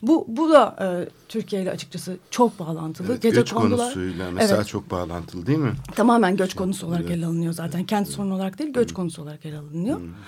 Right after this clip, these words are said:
Speaker 1: Bu da yani Türkiye ile çok paralel. Yani,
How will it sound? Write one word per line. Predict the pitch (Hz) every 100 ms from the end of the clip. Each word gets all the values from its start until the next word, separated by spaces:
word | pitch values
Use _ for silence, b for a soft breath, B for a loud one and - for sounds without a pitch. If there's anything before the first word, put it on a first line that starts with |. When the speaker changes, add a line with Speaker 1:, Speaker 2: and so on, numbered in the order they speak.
| B B -
Speaker 1:
Bu | 370
da | 370 - -
yani | 214 214 190 - 170
Türkiye | 247 226 220 208
ile | 196
çok | 208 202
paralel. | 190 170 170 170
Yani, | 196 202